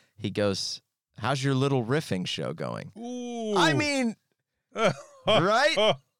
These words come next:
Speaker 2: Oh.
Speaker 1: "Oh, good evening.
Speaker 2: <laughs>
Speaker 1: How's your little riffing show?"
Speaker 2: At the same
Speaker 1: I'll
Speaker 2: ti-
Speaker 1: tell you what, I'm shadow boxing to that once a month, Jeff, to this day.
Speaker 2: <laughs>
Speaker 1: But,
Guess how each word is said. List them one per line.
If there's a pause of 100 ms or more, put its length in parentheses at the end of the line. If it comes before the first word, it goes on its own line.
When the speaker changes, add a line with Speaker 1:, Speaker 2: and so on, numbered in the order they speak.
Speaker 2:
Oh.
Speaker 1:
"Oh,
good
evening.
Speaker 2:
<laughs>
Speaker 1:
How's
your
little
riffing
show?"
Speaker 2:
At
the
same
Speaker 1:
I'll
Speaker 2:
ti-
Speaker 1:
tell
you
what,
I'm (160)
shadow
boxing
to
that
once
a
month,
Jeff, (160)
to
this
day.
Speaker 2:
<laughs> (640)
Speaker 1:
But,